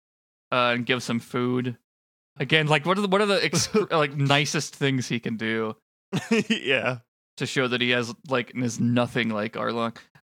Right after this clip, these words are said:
Speaker 1: I wonder, I'm like, should I recognize this guy? Is this just a random guy Oda drew? I'm like, am I, are we gonna see him again at this point?
Speaker 2: And the guy gives him a ring as thanks for feeding him on his,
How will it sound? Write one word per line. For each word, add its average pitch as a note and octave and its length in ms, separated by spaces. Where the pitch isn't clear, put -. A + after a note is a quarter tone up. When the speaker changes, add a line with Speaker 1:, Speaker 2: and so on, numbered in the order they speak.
Speaker 1:
I D#3 60
wonder, F#3+ 280
I'm E3 140
like, D3+ 280
should E3+ 200
I G#3 60
recognize D3+ 500
this D3 140
guy? D3+ 200
Is B2+ 140
this A#2+ 100
just - 160
a B2 80
random A2+ 480
guy G#2+ 260
Oda - 240
drew? - 360
I'm B2 60
like, B2 220
am C3 160
I, B2 100
are C3 80
we B2+ 80
gonna D3 160
see C#3 220
him C3 200
again A2+ 320
at A2+ 60
this A#2+ 160
point? B2 300
Speaker 2:
And C#3 260
the B2+ 60
guy C3+ 160
gives C3 300
him C#3 120
a A#2 80
ring B2 680
as B2 280
thanks A#2+ 340
for B2+ 140
feeding G3 420
him A2+ 180
on A2+ 120
his, B2 200